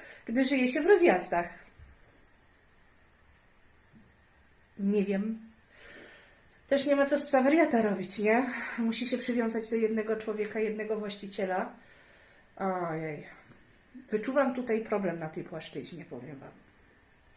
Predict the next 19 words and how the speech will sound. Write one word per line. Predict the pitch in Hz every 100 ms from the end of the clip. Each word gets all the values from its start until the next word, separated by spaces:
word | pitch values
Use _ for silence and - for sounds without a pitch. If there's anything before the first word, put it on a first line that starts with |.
| _ _ _ _ _ _ - - - - -
Wyczuwam | 226 240 277 269 247
problem | 240 202 180
na | 156
tej | 156
płaszczyźnie, | 147 156 - 147 147 151 147 -
powiem. | 139 139 123 - - _ _ _ _ _ _ _ _ _ - - _ - - - - - - - - - - - - - - - - - - - - - - - - - - - - - - - - - - - -
Jak | 240
mnie | 269 370
to | 381
wkurza. | - 294 214 190 185 - -
Kupiłam | - - 359 349 320 -
przedwczoraj | - 277 - 285 302
pomidory. | 285 262 240 220 202 214
Chciałam, | - - 294 285 277 277
e, | 277 254 254 247
teraz | 285 277 269 -
kroić | - 285 277 269 247 - -
na | 254 247 247
sałatkę. | - 269 226 208 - 262